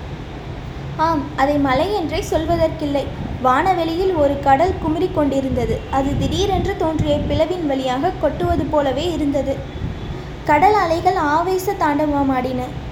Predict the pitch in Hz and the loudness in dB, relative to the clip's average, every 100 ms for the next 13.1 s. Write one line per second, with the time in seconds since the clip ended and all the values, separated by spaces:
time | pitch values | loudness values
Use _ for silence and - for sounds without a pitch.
0 | - 294 339 427 392 311 339 370 - 359 | -2 2 4 2 4 2 2 -2 -2 -2
1 | 370 285 277 349 370 349 339 311 - 330 | 0 2 2 0 0 -2 -2 0 2 2
2 | 381 320 302 294 277 269 269 349 349 320 | 2 2 4 4 2 2 2 0 0 0
3 | 320 294 311 381 - - 277 339 - 349 | 2 2 0 -2 -6 -2 0 0 0 0
4 | 285 262 262 254 - - - - - - | 0 -2 -4 -4 -6 -6 -8 -8 -6 -8
5 | - - - 339 349 403 427 415 339 320 | -8 -12 -2 2 2 2 0 0 -2 0
6 | 349 359 403 294 - 392 403 359 277 277 | 2 2 2 0 0 -2 2 2 2 2
7 | 277 262 254 - - - - 269 359 415 | 0 0 0 -4 -6 -8 -2 2 2 2
8 | 381 294 339 381 370 339 339 320 349 320 | 0 0 0 0 2 2 4 2 4 0
9 | 254 320 349 370 415 330 320 320 349 302 | 0 0 2 0 0 4 2 2 0 0
10 | 294 392 320 277 359 359 349 349 359 311 | 0 -2 0 0 2 2 0 0 0 0
11 | 277 330 370 330 330 349 302 311 381 359 | 2 2 0 0 -2 -2 -2 -2 -2 0
12 | 285 285 349 320 294 311 302 277 262 254 | 0 0 -2 0 0 2 2 0 -2 -4